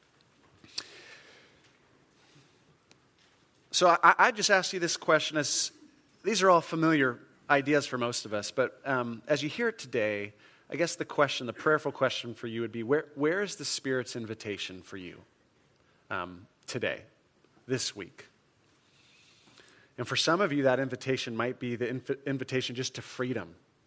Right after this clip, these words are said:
just to, just to be laying more requests, just bringing the, the, the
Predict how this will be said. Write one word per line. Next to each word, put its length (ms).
just 220
to, 240
just 220
to 60
be 240
laying 360
more 160
requests, 440
just 200
bringing 420
the, 120
the, 300
the 120